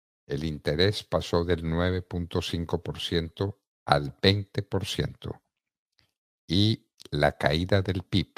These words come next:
la contracción económica, se calcula en el cinco por ciento. Rusia en una situación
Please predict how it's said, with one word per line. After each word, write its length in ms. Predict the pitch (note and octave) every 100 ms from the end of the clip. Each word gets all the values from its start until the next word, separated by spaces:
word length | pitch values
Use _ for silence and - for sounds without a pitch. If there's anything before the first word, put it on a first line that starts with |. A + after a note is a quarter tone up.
| - - _
la 220 | - C#2+
contracción 760 | - D#2 - - - - F2 F#2
económica, 560 | - D#2+ E2 F2 D#2+
se 160 | D#2+ -
calcula 500 | - D2+ - D#2+ E2+
en 120 | D#2+
el 100 | C#2+
cinco 600 | - - A2+ G#2+ - A2
por 220 | - G#2 -
ciento. 640 | - - - - - - _ _ _ _ _ _ _ _
Rusia 600 | F#2 G#2 - - - - _ _ _ _ _
en 180 | - C#2
una 240 | D#2+ F2 F2
situación 880 | - - - - - D#2 D#2+ -